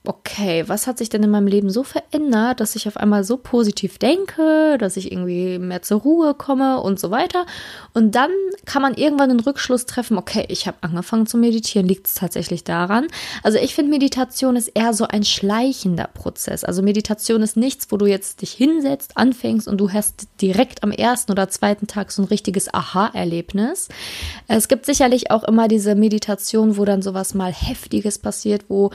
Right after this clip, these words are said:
ähm, wo du denkst, oh wow, es hat mich voll weggebeamt oder ich hab mich gefühlt, als wäre ich nicht mehr hier oder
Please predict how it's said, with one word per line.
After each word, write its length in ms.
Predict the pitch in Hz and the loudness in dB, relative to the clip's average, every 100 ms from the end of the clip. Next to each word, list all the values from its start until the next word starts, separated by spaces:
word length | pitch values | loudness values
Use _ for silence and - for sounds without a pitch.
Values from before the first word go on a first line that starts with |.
| - - - - | -4 -16 -16 -2
ähm, 220 | 202 196 | 0 2
wo 60 | 202 | 2
du 100 | 196 | 2
denkst, 280 | 208 202 202 | 2 0 0
oh 220 | 196 190 | 0 0
wow, 420 | 202 226 233 226 214 | 2 2 2 2 2
es 280 | 202 202 | -2 -4
hat 140 | 214 214 | -4 -4
mich 140 | 208 | -6
voll 300 | - 233 226 | -4 -4 -4
weggebeamt 840 | 240 247 240 202 202 247 247 254 214 | -6 -4 -4 -2 2 4 6 4 0
oder 340 | 185 185 190 | 0 0 0
ich 180 | 196 - | -4 -8
hab 140 | 214 | -8
mich 140 | 226 - | -8 -8
gefühlt, 320 | 214 - 277 | -6 0 2
als 140 | 220 | 2
wäre 120 | 214 220 | 0 0
ich 100 | 196 | 0
nicht 140 | 208 | 0
mehr 100 | 202 | 0
hier 580 | 185 247 285 269 262 240 | 2 4 6 6 4 2
oder 340 | 190 196 196 | 0 0 -2